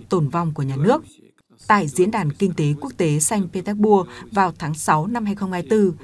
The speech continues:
Tổng thống Putin từng cho biết không loại trừ khả năng học thuyết hạt nhân của Nga sẽ phải điều chỉnh.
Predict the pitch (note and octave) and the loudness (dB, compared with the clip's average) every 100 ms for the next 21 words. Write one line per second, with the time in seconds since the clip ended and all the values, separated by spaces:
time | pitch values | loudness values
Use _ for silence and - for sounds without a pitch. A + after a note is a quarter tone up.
0 | - - - G3+ D#3 E3+ A#3 G#3 G#3 F3 | -20 -10 -2 -2 -2 -4 -4 -2 -4 -2
1 | F3+ C#3+ E3 D#3 C4 D#4 - - - D#4 | -2 -2 -2 -2 -2 -2 -14 -20 -4 0
2 | C4+ A3+ D3 - D#3+ E3+ C#3+ F#3 F3 - | 0 0 -2 -2 -4 -4 -4 -2 -4 -6
3 | D#3 - - D3+ F3 D3+ D3+ C#3+ E3+ D#3 | -6 -6 -6 -4 -2 -2 -2 -2 -2 -4
4 | - - F3+ G3+ F3 C#3 C#3+ E3+ E3 | -10 -8 -6 -4 -4 -2 -2 2 0